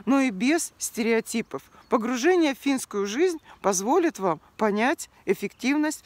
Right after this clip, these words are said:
финских технологий образования. Перипатетический коучинг, перипатетический иммерсинг,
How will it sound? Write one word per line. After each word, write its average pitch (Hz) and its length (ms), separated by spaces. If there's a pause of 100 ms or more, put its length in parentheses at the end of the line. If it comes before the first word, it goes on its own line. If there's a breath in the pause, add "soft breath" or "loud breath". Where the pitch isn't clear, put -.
(160 loud breath)
финских 294 400
технологий 185 600
образования. 160 800 (420 loud breath)
Перипатетический 262 920
коучинг, 311 640 (240 loud breath)
перипатетический 226 1000
иммерсинг, 233 680